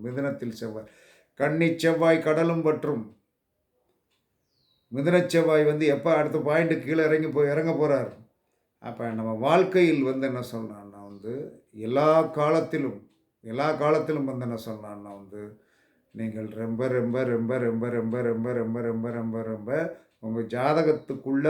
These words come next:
தான் எல்லா விஷயங்களும் இருக்கிறது. ஜாதகத்திற்கு வெளியே எதுவும் இல்லை. அப்ப என்ன சொல்றாருன்னா வந்து, மீனத்தில் சனி இருப்பவர்களும்,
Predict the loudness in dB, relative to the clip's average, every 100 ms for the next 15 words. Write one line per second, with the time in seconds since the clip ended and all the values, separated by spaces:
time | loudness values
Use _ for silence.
0 | 4 6 6 6 2 2 0 0 -2 -2
1 | -2 -2 -6 -8 -10 -14 -14 -16 -18 _
2 | _ _ -4 2 6 6 6 2 -6 -6
3 | -2 0 2 2 2 0 0 -2 -2 -6
4 | -10 -12 -10 -6 -4 -2 -2 -4 -6 -10
5 | -12 -4 -4 -4 -8 _ _ _ _ _
6 | _ _ _ _ _ _ _ _ _ _
7 | -4 2 4 4 2 4 2 2 2 2
8 | 2 2 0 0 0 0 -2 -4